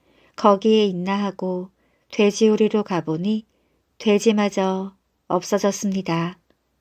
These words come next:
빨리 딸아이와 돼지를 찾아라. 불길한 예감이 드는구나. 그리하여 온 식구가 나서서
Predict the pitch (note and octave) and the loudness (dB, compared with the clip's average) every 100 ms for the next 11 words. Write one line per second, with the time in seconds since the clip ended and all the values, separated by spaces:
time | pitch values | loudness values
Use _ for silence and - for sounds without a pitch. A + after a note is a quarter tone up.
0 | _ _ _ _ _ - A3+ G#3+ A3 A3 | _ _ _ _ _ 2 4 4 2 2
1 | G#3+ G#3 G#3 G3 F#3+ G#3 G#3 G3+ F#3+ F#3+ | 2 2 2 0 0 0 0 0 -2 -2
2 | G3+ G3 F3 E3+ E3 _ _ _ - A#3+ | -4 -2 -2 -4 -6 _ _ _ 4 6
3 | A3+ A#3+ A3+ A3 A3 G#3 G3 G3 G3+ G3 | 6 4 4 2 0 0 -2 -4 -4 -4
4 | G3 G3 F#3 F3+ _ _ _ _ _ _ | -4 -4 -6 -8 _ _ _ _ _ _
5 | _ _ _ _ _ _ _ _ _ - | _ _ _ _ _ _ _ _ _ -2
6 | A#3+ A3 A3 G#3+ G#3 G3+ G3+ G#3 F#3 G3 | 4 4 4 2 0 0 -2 -2 -2 -2
7 | G3+ A3 - F#3+ F3+ F3 F#3 F#3 _ F#3+ | -4 -6 -6 -6 -4 -4 -6 -12 _ -6
8 | F3+ F3+ G3+ F#3 E3+ | -4 -4 -6 -4 -4